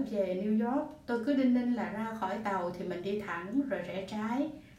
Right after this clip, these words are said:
là gặp Thang Cuốn lên tầng. Chỉ quên hỏi bạn nhỏ xem mẹ phải đứng đâu cho nó dễ tìm, nhưng nghĩ đơn giản là bạn ấy sẽ thấy thôi.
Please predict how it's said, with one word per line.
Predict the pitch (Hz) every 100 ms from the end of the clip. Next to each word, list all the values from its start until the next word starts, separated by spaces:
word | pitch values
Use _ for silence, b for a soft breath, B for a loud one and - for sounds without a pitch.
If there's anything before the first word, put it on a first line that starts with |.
| -
là | 180 170
gặp | 180 -
Thang | - 214 208
Cuốn | - 214 262 285
lên | 220 208 196
tầng. | 180 165 147 - B B B B B B B
Chỉ | - 214
quên | 269 262 240
hỏi | - 202 247 202
bạn | 185 190
nhỏ | 190 226
xem | 269 247 226 220
mẹ | 202 175 180
phải | 202
đứng | 254 285
đâu | 247 220 214
cho | 214
nó | 214 233
dễ | 190 208 214
tìm, | 202 190 180 180 B B B B
nhưng | 226 254 254 240 226
nghĩ | 185 254
đơn | 233 226 220
giản | 214 - 214 254 269
là | 196 185 185 180
bạn | 175
ấy | 208 226
sẽ | 196 -
thấy | 226 277 277
thôi. | 240 240 233